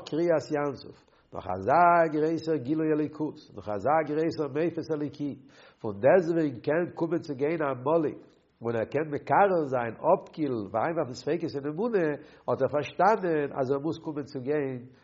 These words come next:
צו משה רבינו. מיר דארף אויף דא א ספעציעלע כוח,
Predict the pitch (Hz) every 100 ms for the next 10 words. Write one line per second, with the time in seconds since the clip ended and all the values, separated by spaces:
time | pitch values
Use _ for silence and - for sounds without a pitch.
0 | _ _ 131 113 139 139 131 113 107 113
1 | 101 90 - 98 98 - 147 165 143 117
2 | 170 170 143 - 120 - 135 170 151 -
3 | 170 190 -